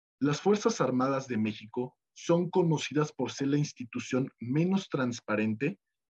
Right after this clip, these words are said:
y estas filtraciones se producen en un momento crítico porque el gobierno mexicano está profundizando la participación de las Fuerzas Armadas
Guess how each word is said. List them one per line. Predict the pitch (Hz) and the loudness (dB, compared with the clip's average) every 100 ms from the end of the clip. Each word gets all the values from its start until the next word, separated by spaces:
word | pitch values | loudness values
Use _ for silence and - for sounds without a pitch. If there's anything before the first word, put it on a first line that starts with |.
| _ _ _ - | _ _ _ -4
y | 151 185 | 2 4
estas | 196 - 226 | 2 0 -4
filtraciones | - 175 156 135 - 127 143 151 | 2 0 2 0 0 0 0 0
se | 143 | -4
producen | - 131 135 156 156 156 - | -2 0 2 2 0 -2 2
en | 143 147 | 4 6
un | 180 202 | 6 4
momento | 185 180 175 160 151 | 4 2 0 -2 -4
crítico | - 190 196 214 - 156 _ _ _ - | -4 -4 -6 -14 -14 -18 _ _ _ -2
porque | 143 143 - | 0 0 2
el | 139 | 0
gobierno | 127 127 143 156 156 160 | 2 4 6 6 4 2
mexicano | 131 107 101 123 147 180 - _ _ | 0 -6 -6 -4 -2 -4 -8 _ _
está | 120 120 151 151 - | -4 -4 -4 -4 0
profundizando | 156 147 135 131 123 - 135 143 147 | 0 0 -6 -6 -6 -6 -4 -2 2
la | 143 123 | 2 0
participación | 123 110 110 110 110 107 - 131 | -4 -6 -8 -12 -6 -6 -4 -2
de | 135 | 0
las | 117 110 | -2 -4
Fuerzas | - 147 151 165 | -2 -2 -2 -4
Armadas | 127 117 117 143 160 | -2 -2 -2 -2 -4